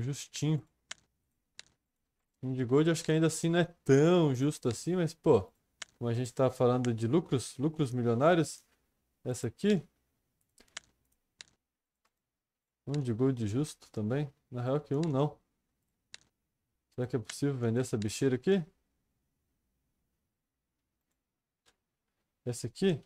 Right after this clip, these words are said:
Esse aqui eu vou fazer a felicidade de quem tá pedindo, vai lá. Vamos abaixar o preço logo dessa bicheira aqui, ó.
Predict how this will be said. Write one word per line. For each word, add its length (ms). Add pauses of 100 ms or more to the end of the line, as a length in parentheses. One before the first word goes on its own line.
(760)
Esse 140
aqui 140
eu 40
vou 60
fazer 260
a 40
felicidade 560
de 60
quem 120
tá 160
pedindo, 400
vai 160
lá. 180 (760)
Vamos 120
abaixar 280
o 60
preço 320
logo 160
dessa 200
bicheira 380
aqui, 160
ó. 100